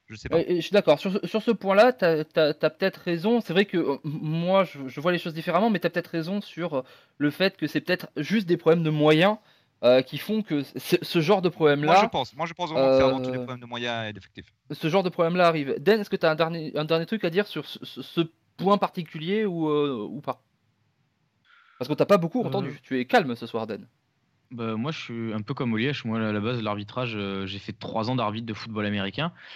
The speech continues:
Speaker 3: Et c'est le genre de sport où, euh, tu contrôles le match, où tu te fais marcher dessus. Et, euh, c'est le genre de sport où, une fois que tu te fais marcher dessus en arbitre, tu passes vraiment un très, très, très mauvais match. Et t'attends pas la... en fait, t'attends pas la fin du match pour savoir que t'as mal arbitré. En fait, tu te sens mal pendant le match, déjà.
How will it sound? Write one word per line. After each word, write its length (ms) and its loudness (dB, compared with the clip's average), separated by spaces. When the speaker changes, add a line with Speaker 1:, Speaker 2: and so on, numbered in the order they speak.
Speaker 3:
Et 100 -2
c'est 160 -6
le 80 0
genre 220 -4
de 80 -6
sport 400 -6
où, 160 -4
euh, 720 -6
tu 120 -10
contrôles 320 -4
le 60 -2
match, 200 -4
où 40 -12
tu 100 -16
te 60 -18
fais 80 -8
marcher 180 -6
dessus. 220 -12
Et, 160 -2
euh, 460 -4
c'est 120 -8
le 40 -4
genre 160 -4
de 60 -4
sport 220 -4
où, 60 -4
une 60 -6
fois 100 -8
que 60 -16
tu 80 -18
te 40 -20
fais 60 -8
marcher 240 -8
dessus 140 -12
en 80 -6
arbitre, 200 -6
tu 120 -20
passes 180 -10
vraiment 240 -4
un 60 -2
très, 240 -8
très, 180 -8
très 160 -8
mauvais 240 -4
match. 220 -4
Et 60 -10
t'attends 240 -8
pas 100 -6
la... 200 -4
en 60 -6
fait, 120 -8
t'attends 260 -8
pas 80 -6
la 100 -4
fin 160 -10
du 100 -12
match 200 -10
pour 140 -14
savoir 340 -6
que 80 -18
t'as 80 -10
mal 140 -6
arbitré. 320 -8
En 60 -10
fait, 140 -12
tu 120 -20
te 40 -16
sens 140 -8
mal 200 -4
pendant 260 -8
le 60 -8
match, 320 -8
déjà. 240 -6